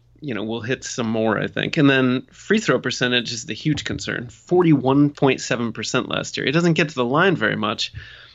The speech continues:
but still, that's just brutal. Uh, he's gonna turn the ball over a little bit, and then field goal percentage is also brutal.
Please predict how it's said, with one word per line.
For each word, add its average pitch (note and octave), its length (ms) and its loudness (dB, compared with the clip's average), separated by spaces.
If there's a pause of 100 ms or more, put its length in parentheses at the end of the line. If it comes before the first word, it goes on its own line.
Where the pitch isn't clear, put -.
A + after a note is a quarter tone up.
(360)
but A#2+ 400 2
still, A2+ 300 -2
that's A#2 260 -2
just G#2 240 -8
brutal. G#2+ 540 -4 (440)
Uh, G#2 360 -2 (160)
he's D3+ 140 -8
gonna G#3 180 4
turn F3+ 160 2
the E3 80 6
ball D3 180 6
over C#3+ 140 4
a C3+ 60 4
little B2 140 0
bit, A#2+ 280 2
and C3+ 100 2
then B2 160 2
field E3+ 240 -2
goal C3+ 120 4
percentage B2 420 -4
is A2+ 100 -10
also A2 340 -4
brutal. A2 400 -4